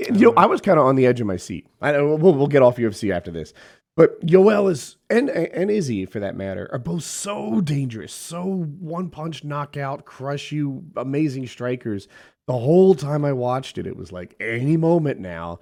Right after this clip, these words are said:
Speaker 1: someone could fire their gun.
Speaker 2: Yeah.
Speaker 1: And then twenty-five fighting minutes later, no one fired a round,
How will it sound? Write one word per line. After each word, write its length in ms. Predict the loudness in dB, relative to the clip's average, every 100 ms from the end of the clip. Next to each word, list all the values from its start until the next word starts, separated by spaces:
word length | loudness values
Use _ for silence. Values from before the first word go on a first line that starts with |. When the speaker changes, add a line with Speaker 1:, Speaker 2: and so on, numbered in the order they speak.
| _
Speaker 1:
someone 380 | _ -6 -2 -2
could 160 | -4 -8
fire 360 | -6 -6 -6
their 200 | -6 -10
gun. 400 | -10 -12 -14 -18 _ _ _ _ _
Speaker 2:
Yeah. 180 | -14 -8
Speaker 1:
And 120 | -2
then 100 | -2 -2
twenty-five 920 | -6 -2 -2 0 0 2 0 -4 -14
fighting 420 | -10 -6 -4 -4
minutes 340 | -4 -6 -8 -8
later, 440 | -6 -6 -8 -14 _ _ _ _ -6
no 220 | -2 0
one 280 | 2 0 -2
fired 400 | -2 -2 0 -2
a 60 |
round, 560 | -4 -6 -6 -10 -12